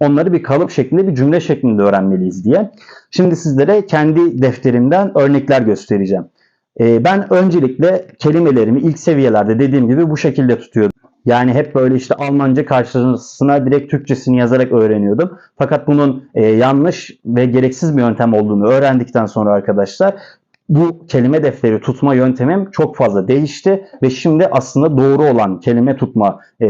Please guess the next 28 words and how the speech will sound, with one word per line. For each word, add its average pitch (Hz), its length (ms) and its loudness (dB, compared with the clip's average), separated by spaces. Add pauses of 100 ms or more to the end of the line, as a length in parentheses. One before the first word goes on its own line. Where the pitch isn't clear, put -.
yöntemini 135 760 0
görüyorsunuz 131 520 0
arkadaşlar. 101 600 0 (340)
İlk 220 180 2
seviyelerde 135 920 0 (100)
benim 175 220 2
o 175 100 0
eski 170 300 -4
yaptığım 143 360 0
gibi 139 160 0
yapabilirsiniz 170 840 0 (200)
ve 190 380 0 (220)
atıyorum 135 420 0
B 151 180 2
birden 170 300 2
sonra 117 420 0
da 190 240 -2 (140)
bu 170 100 0
kelimeleri 147 500 0
cümle 147 280 0
şeklinde 131 800 -2
kullanabilirsiniz. 139 960 -2
Zaten 131 320 0
orada 135 220 2
gramatik 131 520 -2
bilginiz 127 360 2
de 120 60 2
artacaktır 113 680 -2